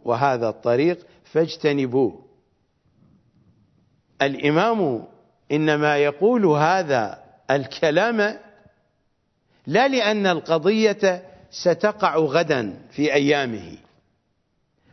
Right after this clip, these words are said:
وإنما يريد أن يقول للشيعة: "هذه معلومات دقيقة،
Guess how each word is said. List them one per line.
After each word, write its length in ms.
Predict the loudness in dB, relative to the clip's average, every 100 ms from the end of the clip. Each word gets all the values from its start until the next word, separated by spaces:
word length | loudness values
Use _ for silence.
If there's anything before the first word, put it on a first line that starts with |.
| -4
وإنما 720 | -4 0 0 0 2 0 -2 -10 -20 _ _ -6
يريد 440 | 0 2 2 2
أن 260 | 2 2 0
يقول 460 | 0 0 0 2
للشيعة: 840 | 2 0 -4 -2 -2 0 -2 -4 -8 -10 -4
"هذه 440 | -2 0 0 0
معلومات 1000 | 2 0 -2 -2 0 0 0 0 -2 -4 -4 -2 -4
دقيقة، 840 | -2 -2 0 2 2 2 0 -2 0